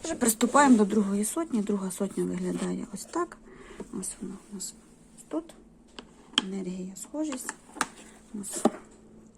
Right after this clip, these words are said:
І починаємо знімати. Це, виходить, раз у нас,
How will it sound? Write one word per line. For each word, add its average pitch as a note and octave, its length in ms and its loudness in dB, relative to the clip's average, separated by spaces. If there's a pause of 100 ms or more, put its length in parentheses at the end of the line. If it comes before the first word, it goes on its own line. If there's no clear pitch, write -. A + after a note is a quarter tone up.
(580)
І - 60 -4
починаємо A3+ 760 0
знімати. F#3+ 600 -2
Це, G3+ 240 -6 (320)
виходить, F#3+ 440 -10 (100)
раз D#4+ 320 -4
у C#4 40 4
нас, B3 360 2